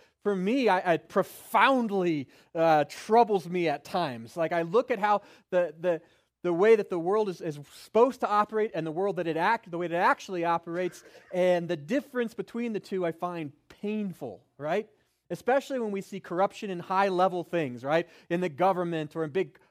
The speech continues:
companies or place people with great trust, and when they don't use that, uh, well and they use it for selfish purposes, it just, it, it really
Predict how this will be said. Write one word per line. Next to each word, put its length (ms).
companies 500
or 100
place 380
people 260
with 280
great 240
trust, 400
and 80
when 80
they 100
don't 220
use 440
that, 280
uh, 60
well 380
and 100
they 40
use 120
it 80
for 100
selfish 400
purposes, 480
it 120
just, 260
it, 180
it 160
really 500